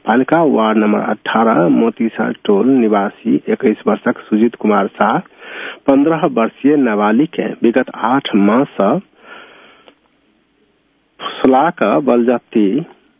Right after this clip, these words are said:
बलात्कार करैत आयल छल। लगभग सात महीनाक गर्भवती बनाओल अभियोग में शाह के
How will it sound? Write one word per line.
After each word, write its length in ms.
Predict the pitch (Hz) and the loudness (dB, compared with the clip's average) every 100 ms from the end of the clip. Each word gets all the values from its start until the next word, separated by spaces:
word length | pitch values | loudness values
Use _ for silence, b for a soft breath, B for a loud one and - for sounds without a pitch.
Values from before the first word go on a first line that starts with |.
| _ | _
बलात्कार 540 | 113 113 - 104 - - | 0 0 -2 -4 -4 -4
करैत 280 | 123 117 - | 0 0 -2
आयल 160 | - - | -8 -4
छल। 200 | - - - - _ _ _ _ _ _ _ B B B - | -4 -4 -12 -20 _ _ _ _ _ _ _ B B B 0
लगभग 380 | 135 151 143 165 | 2 2 0 -6
सात 380 | - 135 165 - | -2 0 2 2
महीनाक 680 | 123 110 117 147 131 113 - 151 - | 2 2 2 2 -2 -4 -4 -4 0
गर्भवती 500 | 110 117 117 - 156 | 2 2 0 0 -2
बनाओल 440 | 123 107 101 104 131 | 2 0 2 0 0
अभियोग 420 | - 104 101 123 151 | 0 0 2 2 2
में 280 | 127 101 131 - | 0 0 -6 -4
शाह 240 | 107 104 - | -2 -2 -2
के 200 | 104 | -4